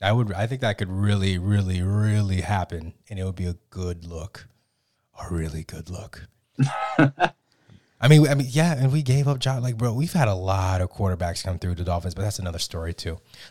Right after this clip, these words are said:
Speaker 1: But speaking about quarterbacks, what your boys looking like, man? Drew Brees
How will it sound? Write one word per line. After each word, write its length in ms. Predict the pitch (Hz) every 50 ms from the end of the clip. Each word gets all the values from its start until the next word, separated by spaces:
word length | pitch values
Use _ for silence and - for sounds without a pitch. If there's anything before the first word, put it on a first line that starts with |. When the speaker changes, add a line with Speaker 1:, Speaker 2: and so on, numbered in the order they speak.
| _ _
Speaker 1:
But 240 | - 101 92 85 - _ _ _ _ _ _ _ - - _ _ _ _ - _ _ _ _ _ _ -
speaking 340 | - - - 131 139 156 120
about 220 | 95 87 82 -
quarterbacks, 560 | - 92 90 80 87 85 87 90 - - - - _ _ _ _ _ _ _ _ _ _ _ _ _ _ _ _ _ _ _ _ _ - - _ - _ _ -
what 160 | 110 101 -
your 60 | 110 98
boys 260 | 107 110 110 107 98
looking 220 | 101 98 92 101
like, 180 | 95 92 90 90
man? 280 | 90 92 92 92 90 - _ _ _ _ _ _ _ _ _ _ _ _ 95
Drew 640 | - - 110 107 110 113 117 117 120 123 131 139 139
Brees 880 | 127 123 117 113 107 101 95 95 92 87 87 98 107 - - - - -